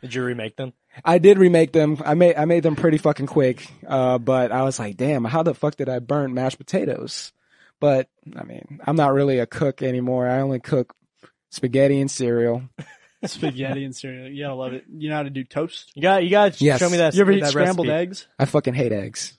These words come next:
Speaker 3: You hate eggs?
Speaker 1: What?
Speaker 3: Wow.
Speaker 2: We're not gonna go down this road why Matt hates eggs, but I don't like eggs.
Speaker 3: No, no, no. We're
Speaker 1: You're
Speaker 3: going
Speaker 1: not
Speaker 3: down this
Speaker 1: the, you're,
Speaker 3: fucking road 'cause every
Speaker 1: you're
Speaker 3: time
Speaker 1: not
Speaker 3: I
Speaker 1: the
Speaker 3: say
Speaker 1: only
Speaker 3: s-,
Speaker 1: person
Speaker 3: e-,
Speaker 1: I know.
Speaker 3: every time I say I don't like something,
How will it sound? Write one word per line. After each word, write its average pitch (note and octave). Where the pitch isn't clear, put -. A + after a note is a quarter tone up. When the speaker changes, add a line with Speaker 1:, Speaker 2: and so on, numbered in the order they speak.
Speaker 3:
You F#3
hate B3
eggs? B3
Speaker 1:
What? -
Speaker 3:
Wow. E3+
Speaker 2:
We're E3+
not A3
gonna A#3
go A3+
down A#3+
this A3+
road A#3
why G3+
Matt G#3
hates G3
eggs, F3+
but C#3+
I D#3
don't E3+
like E3
eggs. D3
Speaker 3:
No, D4
no, C#4
no. C4+
We're A3+
Speaker 1:
You're B3+
Speaker 3:
going C4
Speaker 1:
not C#4
Speaker 3:
down B3
this A3+
Speaker 1:
the, G#3+
you're, B3
Speaker 3:
fucking A#3+
road G#3+
'cause F3
every G#3
Speaker 1:
you're A3+
Speaker 3:
time C4
Speaker 1:
not A3+
Speaker 3:
I A3+
Speaker 1:
the E3+
Speaker 3:
say F3
Speaker 1:
only D3+
Speaker 3:
s-, -
Speaker 1:
person D3
Speaker 3:
e-, -
Speaker 1:
I A3+
know. A3
Speaker 3:
every B3+
time C4+
I G#3+
say F3+
I F3
don't D#3
like D3+
something, F#3+